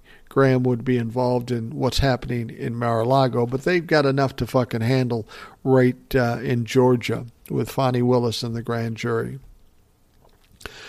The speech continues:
You see what's happening here? These people have done all they can to delay, distract, divert. But they can't do it forever. As evidence comes to light,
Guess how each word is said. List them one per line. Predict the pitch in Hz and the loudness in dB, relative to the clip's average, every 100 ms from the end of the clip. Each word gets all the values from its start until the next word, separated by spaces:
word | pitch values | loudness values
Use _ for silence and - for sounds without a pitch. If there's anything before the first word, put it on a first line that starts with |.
| - - _ | -20 -20 _
You | 123 | 2
see | 202 | 4
what's | 220 175 | 6 6
happening | 160 160 147 139 120 | 4 4 2 2 2
here? | 107 117 113 | 0 0 0
These | 143 180 - | 0 -2 -2
people | - 160 151 147 143 180 | -4 -2 2 2 2 -2
have | 180 131 120 | -4 -2 0
done | 131 123 | 0 2
all | 135 143 139 | 2 2 4
they | 135 131 | 4 2
can | - 127 117 113 - | 0 -2 0 -4 -2
to | 135 | 0
delay, | 127 135 127 123 113 113 | 2 2 4 2 2 -2
distract, | 117 139 - - 143 123 117 107 - _ | 0 0 0 -2 0 2 0 -2 -10 _
divert. | 143 127 120 131 107 120 - - - _ _ _ _ _ - - - - - | 2 2 2 0 0 -4 -14 -14 -20 _ _ _ _ _ -20 -20 -20 -18 -4
But | 135 | 0
they | 156 | 2
can't | - 190 208 156 | 4 6 4 2
do | 139 180 156 | 4 6 6
it | 135 | 4
forever. | 147 135 147 117 120 165 - - _ - - - - | 4 6 6 4 -2 -14 -20 -20 _ -20 -20 -12 0
As | 131 131 | 4 4
evidence | 160 165 151 135 | 4 4 2 0
comes | - 147 139 123 | 0 2 2 0
to | - | 2
light, | 127 147 135 120 - | 4 4 4 0 -4